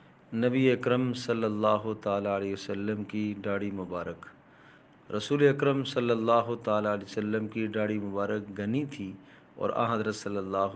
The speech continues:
تعالیٰ علیہ وسلم مونچھوں کو کتروایا کرتے تھے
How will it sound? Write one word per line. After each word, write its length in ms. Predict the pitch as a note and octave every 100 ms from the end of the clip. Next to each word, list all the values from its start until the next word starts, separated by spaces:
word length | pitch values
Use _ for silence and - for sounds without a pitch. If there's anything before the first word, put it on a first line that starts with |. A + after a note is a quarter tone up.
| F#2+
تعالیٰ 300 | - G2 G2
علیہ 120 | F#2+ F#2
وسلم 500 | - G2 G2+ G2+ G#2 - - - -
مونچھوں 440 | A2 B2 B2+ D3+
کو 220 | C#3+ A#2 A2+
کتروایا 520 | A2 G2+ G#2 G#2 G#2+ A2
کرتے 280 | G#2 F#2 G#2+ F#2+
تھے 160 | F#2